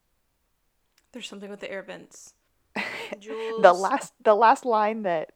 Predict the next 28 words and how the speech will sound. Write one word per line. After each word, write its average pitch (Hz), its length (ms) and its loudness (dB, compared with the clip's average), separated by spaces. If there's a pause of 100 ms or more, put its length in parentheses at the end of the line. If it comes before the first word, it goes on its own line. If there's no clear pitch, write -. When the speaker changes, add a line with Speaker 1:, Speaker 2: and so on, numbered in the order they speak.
Speaker 2:
uh, 165 220 0
she, 190 260 -12 (140)
or 185 120 6
that, - 260 0 (500)
that 165 360 2 (920)
Sean 160 360 -2
makes 156 220 -10
while 151 140 2
he's 165 160 -6
still 147 180 -6
on 143 140 -6
the 135 60 -18
stage 147 380 -12
is, - 300 -8 (400)
"We 285 220 6
are - 160 6
the 233 100 0
most 208 320 0
technologically 233 880 0
advanced 170 500 -6
company 214 580 -6 (220)
in 240 220 4
all 202 240 6
of 247 100 0
Count-, 233 360 -4 (240)
California, 180 760 2
and 262 320 2
yet 359 380 4